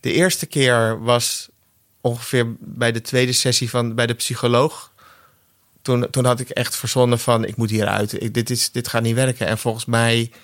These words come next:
heb ik wel een vorm in mijn hoofd gevonden dat ik ermee om kan gaan. En, eh,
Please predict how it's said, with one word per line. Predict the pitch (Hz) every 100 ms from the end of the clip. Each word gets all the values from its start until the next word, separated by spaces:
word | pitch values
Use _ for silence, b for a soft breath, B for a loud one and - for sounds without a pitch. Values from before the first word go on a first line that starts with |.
| B B B
heb | - 113
ik | 113
wel | 117 113
een |
vorm | 110 120 117
in | 113 110
mijn | 113
hoofd | 113 117
gevonden | - 113 120 113
dat | 110 110
ik | 110
ermee | 107 107
om | 120
kan | 127 131
gaan. | - 131 139 151 b b b b b b b b b _
En, | - 104 107 107 110 107 120
eh, | -